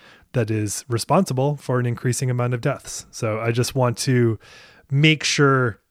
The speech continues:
that that is clear in case it is confusing in any way.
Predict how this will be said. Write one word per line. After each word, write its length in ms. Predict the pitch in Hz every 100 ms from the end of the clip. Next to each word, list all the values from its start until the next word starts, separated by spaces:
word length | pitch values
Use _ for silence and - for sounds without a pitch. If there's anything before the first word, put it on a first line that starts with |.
| _ -
that 160 | 131
that 180 | 131 123
is 160 | 117 107
clear 460 | - 123 113 107
in 160 | 113 107
case 340 | - 113 101
it 200 | 117 117
is 160 | 113 104
confusing 760 | - 107 113 107 110 101 101 - _
in 180 | 120 107
any 220 | 107 107
way. 280 | 110 104